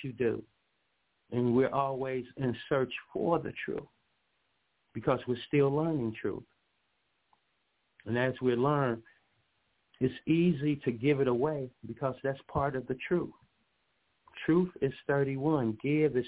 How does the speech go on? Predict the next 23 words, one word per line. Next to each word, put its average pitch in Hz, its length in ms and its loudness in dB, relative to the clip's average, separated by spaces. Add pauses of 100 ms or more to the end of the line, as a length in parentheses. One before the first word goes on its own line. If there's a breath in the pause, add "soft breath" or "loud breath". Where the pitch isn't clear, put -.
(120)
twenty-two. 120 560 -2
It's 170 160 -4
the - 160 -4
four, 180 220 0
baby. 156 380 -6 (1000)
That's - 180 -6
why 143 140 4
it's 139 120 -2
better 143 280 2
to 139 120 -8
give 143 360 0 (140)
and 139 280 -2
receive. 165 680 -4 (680)
We're 175 120 -2
giving 175 320 0
this 151 180 0
away 143 240 0
with 131 180 -2
love. 185 460 -2 (2250)
So, 127 120 0
yes, 156 320 0 (300)
that, 131 280 0 (720)
that 127 160 2